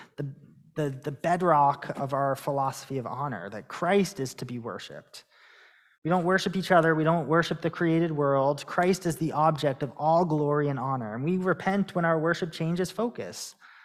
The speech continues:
I mean, we can so easily make ourselves the object of honor and focus our attention on, on elevating our name, but Jesus' name is the name above every other name. As a Christ-centered community, Christ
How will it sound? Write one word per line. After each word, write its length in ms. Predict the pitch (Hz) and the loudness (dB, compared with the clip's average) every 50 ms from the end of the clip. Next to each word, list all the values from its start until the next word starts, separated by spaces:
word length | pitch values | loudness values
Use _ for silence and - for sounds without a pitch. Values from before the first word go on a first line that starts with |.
| - - - _ _ _ _ - | -20 -20 -20 _ _ _ _ -4
I 40 | 151 | -2
mean, 100 | 160 165 | 0 0
we 80 | 208 | 2
can 160 | 220 - 226 175 | 2 2 2 2
so 260 | - - 196 185 170 | 4 2 2 4 2
easily 360 | 190 214 220 190 185 175 170 | 2 0 0 2 2 2 2
make 240 | 156 160 170 175 - | 2 2 2 2 2
ourselves 540 | 170 160 135 - - 156 156 196 190 165 139 | 2 0 0 0 0 2 2 2 2 0 -2
the 140 | 147 135 | -2 0
object 400 | 127 117 120 120 117 123 117 113 | 0 0 0 -2 -4 -6 -8 -6
of 80 | 127 117 | -8 -8
honor 340 | 95 117 120 120 117 123 135 | -8 -6 -8 -8 -6 -6 -6
and 100 | 135 139 | -6 -6
focus 300 | - 156 143 - 147 - | -6 -6 -6 -6 -4 -4
our 120 | 147 143 | -2 -2
attention 380 | 135 131 151 147 147 - - 139 | -2 -4 -4 -6 -6 -6 -6 -6
on, 200 | 131 131 131 120 | -4 -4 -6 -6
on 200 | - 127 127 - | -8 -10 -10 -4
elevating 480 | - 147 165 165 151 151 151 143 143 131 | -2 -2 0 0 0 0 -2 -2 -2 -2
our 220 | 104 151 185 196 | 0 2 2 2
name, 260 | 185 160 139 127 127 | 2 0 -2 -4 -6
but 140 | 127 139 135 | -6 -8 -8
Jesus' 500 | - 190 220 240 233 254 208 - 214 170 | -4 -4 -2 -2 -2 -2 -2 -2 -4 -4
name 220 | - 175 185 208 202 | -2 -2 0 2 2
is 120 | 190 151 | 2 0
the 100 | 156 170 | 0 -2
name 240 | 170 170 180 185 185 | -2 0 0 2 2
above 240 | 170 160 170 170 151 | 2 4 2 2 2
every 500 | 127 165 180 175 185 196 190 190 190 - - | 2 2 2 4 4 4 4 2 2 0 0
other 320 | - 175 170 175 165 165 | 0 0 2 2 0 0
name. 560 | 160 156 165 180 180 147 117 110 104 85 - - _ _ _ _ _ _ _ | 0 0 0 -2 -2 -2 -4 -4 -6 -10 -14 -18 _ _ _ _ _ _ _
As 100 | - 165 | 2 2
a 60 | 185 180 | 2 4
Christ-centered 560 | - - 202 220 214 - 220 214 214 202 - | 4 4 4 4 4 4 4 4 2 2 0
community, 420 | - 175 175 185 185 175 156 156 | 0 0 2 2 2 0 0 -2
Christ 580 | 143 - - 190 180 190 185 175 - - - | -4 -4 -2 0 0 2 2 0 -2 -4 -10